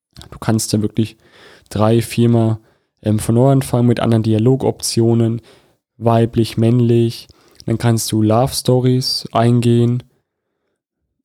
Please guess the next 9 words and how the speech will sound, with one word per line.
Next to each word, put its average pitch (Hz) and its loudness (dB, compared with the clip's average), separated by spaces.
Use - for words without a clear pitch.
wo 113 0
du 113 -4
auch 107 0
so - -4
viele 120 0
Optionen 123 0
hast - -2
und 113 0
Möglichkeiten. 117 0